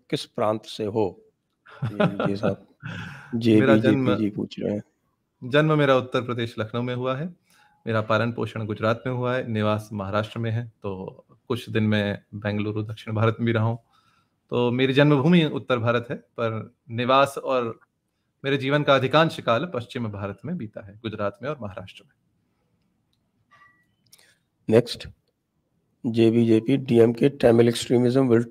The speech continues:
Speaker 1: turn into terrorism one day." No, no chance।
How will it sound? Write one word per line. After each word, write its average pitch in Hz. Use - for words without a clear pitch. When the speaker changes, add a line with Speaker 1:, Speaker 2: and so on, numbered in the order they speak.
Speaker 1:
turn 110
into 113
terrorism 107
one 101
day." 98
No, 98
no 98
chance। -